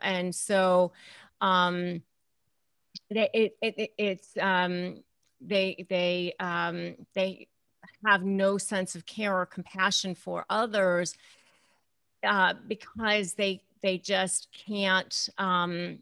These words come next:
they feel like if they do, that they can't, um, then they, they don't have. Um, and so they're, it manifests themselves in a person who's, quite frankly,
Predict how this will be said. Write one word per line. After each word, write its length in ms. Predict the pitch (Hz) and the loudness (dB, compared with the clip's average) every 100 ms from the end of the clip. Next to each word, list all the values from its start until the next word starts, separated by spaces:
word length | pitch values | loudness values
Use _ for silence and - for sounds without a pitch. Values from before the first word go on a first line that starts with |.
| - | -8
they 140 | 190 | -6
feel 240 | 185 208 190 | -4 -2 0
like 180 | 185 | 0
if 140 | 190 - | -4 -6
they 160 | 185 | -6
do, 400 | 160 185 220 233 | -4 -4 -2 0
that 180 | 180 180 | -2 -2
they 80 | 240 | -4
can't, 540 | - - 190 185 180 - _ _ _ _ - | -4 -4 -2 0 -2 -8 _ _ _ _ -4
um, 540 | 185 175 170 175 180 202 | 2 2 2 -4 -4 -2
then 140 | 196 | 2
they, 200 | 190 196 | 2 2
they 280 | 180 208 240 | 2 4 6
don't 260 | 214 135 - | 4 -2 -8
have. 400 | - - - - _ - _ - | -14 -14 -18 -20 _ -20 _ -6
Um, 340 | 180 170 170 - | -2 -2 -2 -4
and 240 | 190 180 | -4 -4
so 480 | - 208 190 190 190 - | -2 2 4 4 0 -4
they're, 340 | 202 190 185 - _ - | 0 2 2 -2 _ -8
it 180 | 180 - | -6 -4
manifests 600 | 247 311 330 330 302 - | -2 -2 -2 -2 -4 -4
themselves 540 | 285 262 277 233 254 | -6 -6 -6 -8 -6
in 100 | 254 | -4
a 60 | 254 | -4
person 520 | 247 254 254 - 226 | -4 -4 -2 -2 -2
who's, 460 | 220 226 208 190 - - - - _ | -2 -2 -2 -4 -6 -12 -20 -20 _
quite 320 | - 233 233 233 | -6 -2 0 -2
frankly, 880 | - 220 226 - 226 220 220 220 | -2 0 0 -2 -2 0 2 0